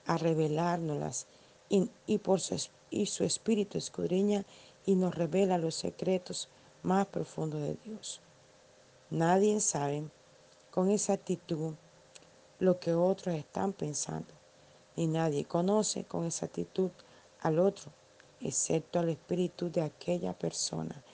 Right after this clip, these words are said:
Y nadie conoce lo que piensa Dios, excepto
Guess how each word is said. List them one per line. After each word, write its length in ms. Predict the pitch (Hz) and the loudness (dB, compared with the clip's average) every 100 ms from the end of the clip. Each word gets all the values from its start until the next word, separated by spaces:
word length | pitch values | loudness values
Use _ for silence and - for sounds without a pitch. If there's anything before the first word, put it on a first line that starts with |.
| - - - - | -20 -20 -20 -2
Y 160 | 170 | 0
nadie 560 | 147 160 180 202 226 220 | 2 2 2 2 2 0
conoce 720 | - 180 175 180 175 - 147 - - - - - | -2 -2 0 0 -2 -4 -8 -10 -20 -20 -20 -6
lo 140 | 165 | -4
que 120 | - | -4
piensa 500 | - 160 165 175 208 | -4 2 4 4 4
Dios, 420 | 202 170 160 - - - - - 381 | 4 4 0 -6 -12 -20 -20 -12 -4
excepto 760 | 156 - - 151 - - - | 0 0 2 0 -2 -8 -8